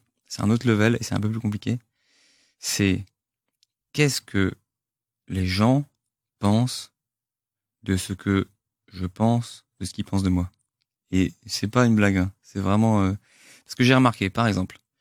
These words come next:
je reçois, admettons, quelqu'un me fait un commentaire, euh, comme on est, euh, en ce moment dans l'ère des réseaux sociaux, je dis en, en commentaire, euh, sur un post Facebook, par exemple, qui va dire, «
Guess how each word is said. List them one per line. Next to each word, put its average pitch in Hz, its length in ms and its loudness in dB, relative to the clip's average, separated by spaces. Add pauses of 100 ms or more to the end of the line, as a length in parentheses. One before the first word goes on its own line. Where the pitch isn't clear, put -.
(500)
je - 140 -12
reçois, 135 360 4
admettons, 113 360 2
quelqu'un 120 240 0
me 113 120 4
fait 113 120 0
un 104 80 2
commentaire, 107 680 0 (380)
euh, 92 640 0 (460)
comme 101 180 -2
on 104 100 2
est, 101 100 4
euh, 101 200 2
en 92 260 2
ce 95 140 -6
moment 104 260 2
dans 95 140 0
l'ère 95 160 2
des 95 120 0
réseaux 92 200 -2
sociaux, 107 320 -2
je 107 40 -2
dis 98 200 0
en, 98 200 -2 (260)
en 95 100 -4
commentaire, 101 480 0
euh, 95 200 0
sur - 260 -10
un 92 80 -2
post 113 300 -2
Facebook, 107 440 -2
par 107 140 -4
exemple, 120 280 -2 (840)
qui 104 100 -6
va 110 120 4
dire, « 123 220 4